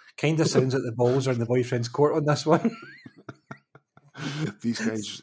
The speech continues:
Speaker 2: these guys definitely work on some of the red tops as well as a sideline, man.
Speaker 1: <laughs> 'Cause ownership is nine-tenths of the law, and he'll get to keep his ex-girlfriend's balls in his fridge if he so pleases. Um, I'd be careful eating anything that he serves.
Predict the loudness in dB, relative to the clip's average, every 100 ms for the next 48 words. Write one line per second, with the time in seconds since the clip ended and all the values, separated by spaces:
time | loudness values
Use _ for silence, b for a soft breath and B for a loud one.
0 | _ -2 -2 0 0 0 -2 -4 -4 -4
1 | -2 -4 -4 -6 -8 -16 -10 -8 -6 -10
2 | -10 -8 -6 -8 -8 -8 -10 -8 -8 -6
3 | -6 -8 -8 -8 -8 -8 -8 -10 -10 _
4 | -4 -2 -4 -4 -4 -2 -4 B B B
5 | -6 -4 -4 -4 -2 0 0 -2 -2 -4
6 | -2 -2 -2 -2 -2 -4 -4 -2 -2 -2
7 | -4 -10 -4 -2 0 -2 -6 -8 -10 -8
8 | -8 -6 -4 -4 -4 -6 -4 -4 -4 -6
9 | -8 -8 -10 -12 -14 -8 -10 -8 -10 -8
10 | -6 -6 -10 -18 B B B B B B
11 | B B B -10 -6 -4 -4 -6 -10 -14
12 | _ -14 -10 -6 -6 -4 -6 -6 -8 -6
13 | -6 -6 -8 -8 -12 -12 -8 -6 -6 -8
14 | -12